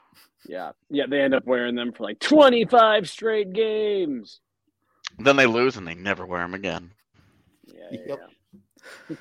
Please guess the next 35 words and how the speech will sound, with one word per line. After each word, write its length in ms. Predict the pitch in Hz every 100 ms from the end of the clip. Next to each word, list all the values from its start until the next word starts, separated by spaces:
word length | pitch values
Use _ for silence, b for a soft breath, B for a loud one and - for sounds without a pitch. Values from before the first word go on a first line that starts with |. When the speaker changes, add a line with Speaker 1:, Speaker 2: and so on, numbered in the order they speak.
| B B
Speaker 1:
And 140 | - 180
then 220 | 190 190
the 80 | 175
next 340 | 175 175 -
night 240 | 170 165 170
is 100 | 151
a 60 | 139
scheduled 600 | - - 135 131 139 139
reverse 400 | 139 131 143 -
retro 340 | 147 139 147 139
night 240 | 143 143
with 140 | 123
the 80 | 117
league. 300 | 117 113 123 - _ _ _ _ _ _ -
Speaker 3:
<laughs> 460 | 139 113 - -
Speaker 1:
Have 560 | 175 151 - 95 95 165
to. 240 | 104 110 _ _ _ _ _ _
Speaker 3:
They 100 | 104
lose 280 | 98 104 92
again. 380 | 92 101 95 - b b b b b b b _ _
Speaker 1:
Yeah. 380 | 143 196 180 170
<laughs> 60 | 170 160 139 131 _ _ b b b b b b b _ _ _ -
Speaker 3:
It's, 460 | 160 160 - - - - - -
Speaker 1:
Yeah. 240 | 180 185 - _ _ _ _ _ _ _ _ -
Speaker 3:
it's 220 | 185 -
just 300 | 156 202 -
the 80 | 202
reality 600 | 170 143 147 147 147 139
of 120 | 120
the 80 | 113
world. 420 | 110 165 202 175
What 120 | 127
I 80 | 117
will 240 | 113 180
say, 380 | 185 208 196 190